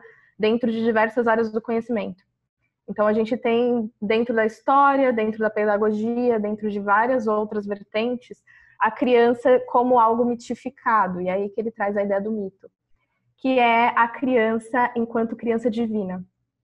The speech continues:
que eu acho que dá su-, super pra ver nesse clipe, né? Então, tem, ela faz uma construção do, da origem da vida a partir da, da imagem de uma criança, né? O, o,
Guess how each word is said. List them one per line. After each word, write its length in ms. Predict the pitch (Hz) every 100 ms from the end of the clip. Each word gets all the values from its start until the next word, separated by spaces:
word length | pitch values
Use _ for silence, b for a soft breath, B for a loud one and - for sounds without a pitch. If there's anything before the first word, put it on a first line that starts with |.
| _ _ _ _ -
que 60 |
eu 80 | 233
acho 260 | 214 233 -
que 60 |
dá 100 | 220
su-, 240 | 226 233 220
super 380 | - 262 285
pra 180 | 294 262
ver 220 | 233 220
nesse 280 | 226 220 226 226
clipe, 400 | 240 220 226 196
né? 260 | 196 202
Então, 300 | 196 - 190
tem, 200 | 196 196 b b b b -
ela 200 | 196 202
faz 580 | - - 220 240 247 240
uma 160 | 226
construção 1040 | 226 220 220 233 220 254 240 262 269 269 233
do, 360 | 220 202 202
da 120 | 208
origem 420 | 214 247 247 262 254
da 160 | 226
vida 560 | 208 220 269 214 190 - _ _
a 120 | - 202
partir 500 | 214 208 - 226 214
da, 640 | 196 208 208 208 202 196 196 196 _ _
da 160 | 185 202
imagem 400 | 208 214 220 226
de 100 | 226
uma 180 | 220 214
criança, 580 | 240 247 190 180 -
né? 160 | 180 180
O, 300 | 180 185 156
o, 240 | - 185